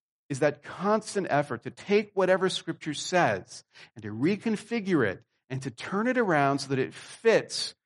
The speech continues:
with what we already believe, with the commitments we've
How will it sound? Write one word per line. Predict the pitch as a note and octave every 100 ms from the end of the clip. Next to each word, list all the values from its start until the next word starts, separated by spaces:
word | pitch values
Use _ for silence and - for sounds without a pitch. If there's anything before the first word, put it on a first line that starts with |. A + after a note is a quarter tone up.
| _ -
with | D3 F3
what | D#3+
we | D#3+ -
already | F3+ A#3 B3 F3+ C#3+
believe, | B2+ B2 A2 F2 - _ _ _ -
with | D3
the | D#3+
commitments | E3 F#3+ F#3+ F3
we've | F3